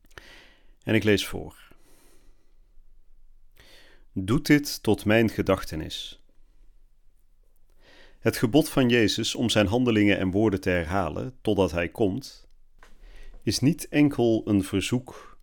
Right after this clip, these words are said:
zich Jezus opnieuw voor de geest te halen en te denken aan wat hij gedaan heeft.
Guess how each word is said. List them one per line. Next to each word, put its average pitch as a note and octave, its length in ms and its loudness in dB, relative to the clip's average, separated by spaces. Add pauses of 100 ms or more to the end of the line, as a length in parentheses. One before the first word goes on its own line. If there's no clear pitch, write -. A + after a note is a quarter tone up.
(140)
zich - 260 -2
Jezus G#2 460 2
opnieuw G#2 300 0
voor F#2 160 -2
de F2 60 -4
geest A2+ 320 -2
te - 80 -4
halen D#2+ 460 -8 (480)
en F#2 100 -8
te F#2+ 120 -6
denken F2 320 -2
aan E2+ 80 -2
wat E2 140 -2
hij F2 160 -4
gedaan F#2+ 340 -2
heeft. - 560 -14